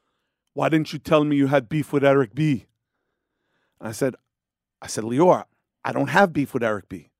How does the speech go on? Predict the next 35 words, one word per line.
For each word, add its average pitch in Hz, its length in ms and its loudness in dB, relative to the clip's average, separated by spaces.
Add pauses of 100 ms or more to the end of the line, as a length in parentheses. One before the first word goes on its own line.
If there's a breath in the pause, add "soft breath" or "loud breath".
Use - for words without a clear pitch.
(320)
I 139 80 0
d-, 139 60 0 (120)
I," 135 140 0 (500 soft breath)
he's 131 140 -4
like, 127 260 0 (340)
"Eric 185 320 2
hates 202 380 0
you. 139 200 -6
He 160 120 -6
doesn't 190 240 2
know 185 120 2
why 170 300 2
he 170 120 -2
would, 170 200 -6
you 180 120 -4
would 180 160 -2
think 208 240 0
about 160 260 0
writing 180 340 0
a 180 60 2
record 175 320 0
for 175 140 -2
Rakim. 165 560 -2 (200 soft breath)
He's 180 200 -6
fucking 190 300 0
furious. 196 380 0
I 175 60 -2
almost 180 300 -4
lost 190 280 2
him 190 120 -2
as 147 100 -4
a 165 40 -6
client," 190 500 -2
and 143 80 -12
blah. 165 180 0